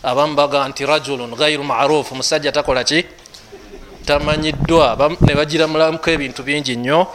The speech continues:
Omusajja eyajja eri Nabbi n'amugamba nti, "Nsabira Allah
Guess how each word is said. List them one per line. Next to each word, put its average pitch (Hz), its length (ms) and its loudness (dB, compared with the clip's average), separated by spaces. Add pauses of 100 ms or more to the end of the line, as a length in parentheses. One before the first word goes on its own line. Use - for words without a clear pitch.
(340)
Omusajja 143 460 0
eyajja 143 300 0
eri 139 120 0
Nabbi 143 440 0 (960)
n'amugamba 151 680 0
nti, 151 380 -2
"Nsabira 143 580 0
Allah 143 500 2